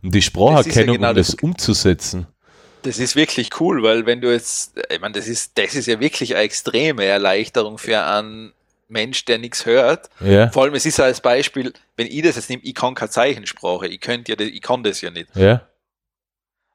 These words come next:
Speaker 2: Und jetzt kann ich leider noch hoffen, dass der Lippen lesen kann. Kann er das auch nicht, ja,
Speaker 1: Ja.
Speaker 2: dann kann ich es eigentlich gleich mal aufschreiben.
Speaker 1: Ja.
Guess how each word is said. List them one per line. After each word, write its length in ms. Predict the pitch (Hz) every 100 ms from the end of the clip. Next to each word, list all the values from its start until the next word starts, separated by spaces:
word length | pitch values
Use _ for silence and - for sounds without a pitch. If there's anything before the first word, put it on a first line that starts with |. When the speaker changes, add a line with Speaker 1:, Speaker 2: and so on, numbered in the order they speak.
| _
Speaker 2:
Und 480 | - 117 120 107 - -
jetzt 160 | 117 -
kann 160 | 135
ich 80 | 139
leider 120 | 131
noch 100 | 127
hoffen, 260 | 139 - 135
dass 160 | 120
der 140 | - 110
Lippen 340 | 135 - 120
lesen 400 | 98 98 98 107
kann. 360 | 98 104 127 185 _ _ _ _ _ _ _ _ _ _ _ _
Kann 160 | - 110
er 100 | 107
das 220 | 110 -
auch 180 | - 117
nicht, 400 | 139 165 - - _ -
ja, 160 | 87
Speaker 1:
Ja. 80 | 95
Speaker 2:
dann 300 | 104 104 107 _ _ _
kann 220 | - 127 139
ich 120 | 131
es 60 |
eigentlich 200 | 110 117
gleich 160 | 127 120
mal 140 | 107
aufschreiben. 680 | 120 139 - - 87 85 _ - - _ _ _ -
Speaker 1:
Ja. 400 | 87 85 104